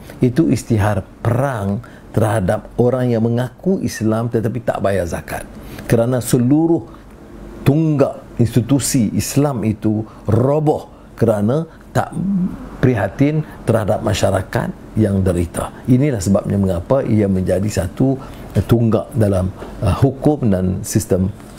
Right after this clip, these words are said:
Islam. Eh, dalam kupasan, eh, eh, zakat dalam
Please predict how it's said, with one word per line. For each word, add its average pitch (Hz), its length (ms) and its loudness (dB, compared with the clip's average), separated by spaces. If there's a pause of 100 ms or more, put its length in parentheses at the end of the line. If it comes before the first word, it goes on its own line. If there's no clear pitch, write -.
(140)
Islam. - 420 -2 (560)
Eh, 98 320 2
dalam 131 340 2 (800)
kupasan, 135 540 0 (180)
eh, 98 320 -2 (1120)
eh, - 500 0 (140)
zakat 120 480 0
dalam 104 240 0